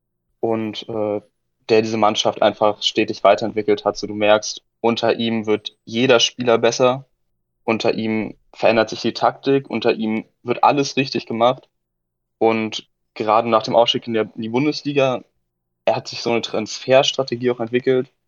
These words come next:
die hingeht zu erfahrenen Bundesligaspielern, die zu gestandenen Bundesligaspieler vielleicht, wo die Öffentlichkeit sagt, die sind vielleicht ein bisschen verbrannt, wo Urs Fischer und auch Oliver Runert, der Manager, der seit ein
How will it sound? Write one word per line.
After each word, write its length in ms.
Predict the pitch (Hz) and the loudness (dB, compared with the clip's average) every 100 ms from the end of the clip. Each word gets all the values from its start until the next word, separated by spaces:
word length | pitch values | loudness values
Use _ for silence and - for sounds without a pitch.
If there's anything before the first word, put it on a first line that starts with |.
| _ _ - | _ _ -10
die 120 | 110 | -6
hingeht 480 | 107 135 151 131 120 | 0 0 2 0 0
zu 280 | - 113 110 | -4 -4 0
erfahrenen 580 | - - 113 139 156 139 | 0 0 2 4 4 2
Bundesligaspielern, 1000 | 147 151 - 143 139 - - 147 147 156 _ _ _ _ | 0 0 -2 -2 -2 -4 -2 0 0 -2 _ _ _ _
die 140 | - 101 | -8 -6
zu 180 | - - - - | -8 -12 -16 -8
gestandenen 540 | 113 - 123 123 139 | -2 2 4 4 2
Bundesligaspieler 720 | 143 147 139 139 135 - 131 | 2 0 0 0 0 0 -2
vielleicht, 500 | - 117 120 131 - - | 2 6 6 6 -4 -14
wo 440 | 113 110 107 - _ _ - | -8 -4 -4 -6 _ _ -6
die 80 | - | -2
Öffentlichkeit 540 | 135 127 117 - 113 | -2 -2 -8 -6 -4
sagt, 260 | 113 113 - | 2 2 0
die 60 | |
sind 160 | 110 113 | -8 -8
vielleicht 300 | - 107 - | 0 0 0
ein 20 | |
bisschen 200 | 117 117 | -10 -8
verbrannt, 540 | - 104 - 113 135 - _ _ _ | -4 -4 2 0 0 -8 _ _ _
wo 380 | 110 107 104 - _ - | -2 2 0 -2 _ -2
Urs 200 | 123 - | -2 0
Fischer 400 | - 156 160 - | 0 2 4 2
und 260 | 113 113 | 0 0
auch 200 | 120 120 | 0 0
Oliver 240 | - 117 110 | 0 0 0
Runert, 580 | 110 120 110 104 - - | 0 0 0 -2 -6 -4
der 100 | 107 | 0
Manager, 520 | 113 113 107 107 107 | 0 0 0 2 0
der 260 | - 104 | -2 -2
seit 180 | 104 | 0
ein 60 | 107 | -2